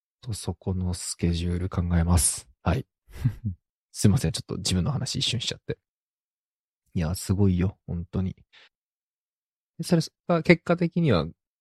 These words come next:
Speaker 1: あの、よしってなったの？卒業だって。
Speaker 2: いや、まあそうですね。その、
Speaker 1: うん。
Speaker 2: まあ、完走したら卒業ですね。いや、別に完走しなくても卒業なんだけど。<laughs>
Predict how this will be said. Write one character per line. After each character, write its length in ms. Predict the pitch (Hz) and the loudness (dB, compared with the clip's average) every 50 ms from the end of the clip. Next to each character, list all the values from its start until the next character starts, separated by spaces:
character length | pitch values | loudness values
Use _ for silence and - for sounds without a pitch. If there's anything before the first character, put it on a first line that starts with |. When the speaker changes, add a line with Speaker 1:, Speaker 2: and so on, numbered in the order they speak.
| _ - | _ -4
Speaker 1:
あ 140 | 104 95 | -2 -2
の、 200 | 87 87 85 82 | -2 -2 -6 0
よ 140 | 80 104 101 | 6 8 8
し 160 | - - - - | 8 8 4 2
っ 40 | - | -2
て 100 | - 73 | -6 -4
な 100 | 76 - | -4 -4
っ 60 | - | -4
た 140 | - - - | -4 -6 -6
の？ 120 | - - - | -6 -8 -4
卒 220 | - - 87 - 82 | -2 0 0 0 0
業 120 | 85 - | -2 0
だ 120 | - - | -2 -2
っ 60 | - _ - | -4 _ -10
て。 60 | - - | -16 -16
Speaker 2:
い 20 | _ _ _ _ _ _ _ _ _ _ _ _ _ _ - | _ _ _ _ _ _ _ _ _ _ _ _ _ _ 2
や、 80 | 160 147 | 4 8
ま 100 | 143 135 | 8 8
あ 20 | |
そ 140 | - 147 135 | 10 10 8
う 40 | 101 | 8
で 60 | 92 | 6
す 60 | 107 | 2
ね。 140 | 110 - 110 | 0 0 -2
そ 160 | - - 110 | -6 -2 0
の、 320 | 101 98 98 98 85 - _ _ - | 2 2 2 -2 -4 -8 _ _ -10
Speaker 1:
う 40 | - | -8
ん。 160 | 95 95 - _ _ _ _ _ _ - | -8 -8 -10 _ _ _ _ _ _ 0
Speaker 2:
ま 120 | - 107 95 | 2 2 2
あ、 80 | - - - _ _ _ _ _ - | 2 -2 -18 _ _ _ _ _ 6
完 180 | - 151 139 | 6 8 8
走 100 | - 147 135 | 8 6 6
し 40 | - | 6
た 60 | 147 | 4
ら 60 | - | 4
卒 240 | - - 107 - 113 | 2 -2 -4 -4 -6
業 100 | 110 98 | -6 -8
で 80 | 113 - | -10 -12
す 100 | - - | -12 -14
ね。 160 | - - _ _ _ _ _ _ _ _ _ _ _ _ _ - - | -14 -20 _ _ _ _ _ _ _ _ _ _ _ _ _ 2 4
い 20 | 139 | 4
や、 60 | 120 | 4
別 180 | 113 - - | 4 4 2
に 80 | 139 104 | 2 2
完 260 | - - 151 156 160 160 | 6 6 6 6 8 6
走 120 | 160 147 | 4 6
し 60 | - | 8
な 80 | 175 180 | 8 8
く 60 | - | 8
て 60 | - | 6
も 60 | 120 | 4
卒 240 | 107 - 117 - 131 | 4 2 0 2 4
業 100 | 113 98 | 6 6
な 100 | 131 123 | 6 6
ん 20 | 113 | 4
だ 80 | 104 | 0
け 80 | - 98 | -2 -4
ど。 240 | 87 82 - - - - _ _ - | -6 -6 -8 -12 -16 -16 _ _ 2
<laughs> 560 | - - - - 185 - - - - - - | 2 4 8 8 8 8 8 4 0 -2 -2